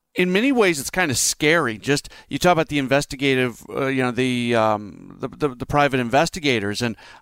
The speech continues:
um, according to this inquiry and everything that came through,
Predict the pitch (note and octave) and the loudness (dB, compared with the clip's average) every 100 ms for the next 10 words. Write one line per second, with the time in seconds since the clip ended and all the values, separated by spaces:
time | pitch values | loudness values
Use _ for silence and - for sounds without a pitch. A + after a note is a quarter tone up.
0 | - B2 B2 A#2+ D3 - D#3 D3+ D3 C#3 | 0 2 2 0 -8 0 2 2 2 -2
1 | D3 D3 D3 C#3 - - _ C#3+ C#3+ D3 | 0 2 4 2 -4 -18 _ -2 0 0
2 | D3 D3+ D3 C#3+ C#3 C#3+ C#3 D3 C3 - | 2 2 2 0 0 -2 -2 -2 -4 0
3 | C#3 C#3+ F3 E3+ | 4 6 4 2